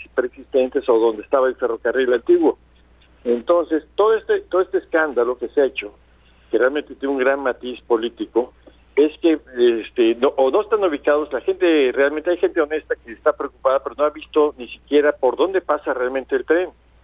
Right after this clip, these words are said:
Y si el tren está pasando de Cancún a Tulum, a, perdón, hasta Chetumal, por en medio de la carretera, ¿en qué momento afectamos alguna selva? Dicen, oye, ¿qué pasa por Siancán? No, pues la selva pa-, este, está al lado de la carretera. No,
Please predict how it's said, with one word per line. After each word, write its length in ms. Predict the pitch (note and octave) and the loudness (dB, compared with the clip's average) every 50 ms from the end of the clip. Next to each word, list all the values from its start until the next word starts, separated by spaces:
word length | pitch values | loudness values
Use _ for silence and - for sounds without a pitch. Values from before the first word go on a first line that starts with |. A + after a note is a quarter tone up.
| _ _ _ _ _ _ _ _ _ _ - | _ _ _ _ _ _ _ _ _ _ -8
Y 140 | - B2+ A#2 | -6 -4 -2
si 100 | - C#3 | 0 0
el 100 | C3 B2+ | 0 2
tren 200 | - F3 F#3+ G3+ | 2 2 2 0
está 220 | F#3 - G3 F#3 - | 0 -2 -2 -2 -2
pasando 520 | E3 C#3+ - E3+ E3+ E3+ E3 D3+ D3+ C3 | -4 -2 0 0 0 0 0 -2 -2 -2
de 100 | A#2+ A#2 | -2 -2
Cancún 420 | - - B2+ A#2+ - D#3+ F3+ F3 | -2 -2 -4 -2 0 0 0 2
a 60 | E3+ D#3+ | 0 0
Tulum, 520 | - - D3 C#3 C#3+ D#3 E3 E3 D#3+ D#3 | 0 -2 0 2 2 2 2 2 0 -2
a, 100 | B2 A#2+ | -4 -2
perdón, 320 | - C#3+ C#3+ D#3 D#3+ C#3 A#2 | -2 0 0 0 -2 -4 -8
hasta 300 | A#2 A#2+ - - C3+ A#2 | -10 -10 -6 -6 -6 -2
Chetumal, 640 | - - C3 - - C#3 C3 C3 C#3+ D3+ D#3+ D#3 D3 - _ _ _ _ _ _ _ | -2 -2 -2 0 0 0 0 2 0 0 0 -2 -6 -10 _ _ _ _ _ _ _
por 220 | - C3 B2+ B2 | -2 0 0 0
en 100 | B2+ B2 | -2 -4
medio 220 | C#3 D#3 E3+ E3+ D#3+ | -4 -4 -2 -2 -2
de 80 | D#3+ | -2
la 20 | D#3 | -2
carretera, 460 | - D3+ C#3+ C3+ C3+ - D3+ D#3 D#3+ | -2 -2 -4 -4 -2 0 0 2 2
¿en 100 | D#3 C#3+ | 0 -2
qué 140 | - - E3+ | -2 -2 -2
momento 480 | E3 E3 E3 D#3+ D3+ D3 C#3+ - D3+ | 0 0 -2 0 0 -2 -2 -4 -6
afectamos 420 | - C3+ C3 - C#3+ C3+ C#3 C3+ - | -6 -6 -2 -2 -2 -2 -2 -2 -4
alguna 300 | C3 A#2 C3+ C#3 C3+ C3 | -4 -4 -2 -2 -2 0
selva? 320 | - F3 F#3 F3+ - - | 2 0 0 0 0 -2
Dicen, 160 | C3 A2 - - | -4 -4 -8 -2
oye, 180 | - G3+ G3+ | -2 -2 0
¿qué 120 | - - - | -2 -6 -4
pasa 320 | - G3 F#3+ - G3 F3+ | -4 -4 -4 -4 -8 -10
por 180 | - - E3+ - | -8 -8 -8 -6
Siancán? 320 | - E3 D3+ - F#3 F#3 F#3 | -6 -8 -4 -4 -4 -4 -2
No, 120 | F3+ G3+ A3 | -2 -2 -2
pues 160 | - - B2 | -4 -6 -8
la 100 | B2 A2+ | -8 -2
selva 360 | - F3 F#3+ F#3+ G#3+ G3+ F3+ - _ _ _ _ _ _ _ _ _ _ | 0 0 0 2 0 -2 -2 -4 _ _ _ _ _ _ _ _ _ _
pa-, 140 | _ D#3+ - - | _ -4 -4 -4
este, 220 | C3 - - D3+ | -8 -4 -2 -2
está 220 | C3 - - E3+ | -2 0 0 0
al 80 | F3+ E3+ | 2 2
lado 280 | E3+ F#3 G3+ F#3+ F#3 D#3+ | 0 0 0 -2 -2 -4
de 80 | D3+ | -4
la 120 | C#3 C3+ C3 | -6 -6 -6
carretera. 600 | - C#3+ C3+ C3+ B2+ - G3 A3+ A3+ G3+ - - _ _ _ _ _ _ _ | -6 -8 -8 -8 -4 -2 -2 0 0 -2 -4 -6 _ _ _ _ _ _ _
No, 200 | - C#3 F3 G3+ | -4 -2 0 0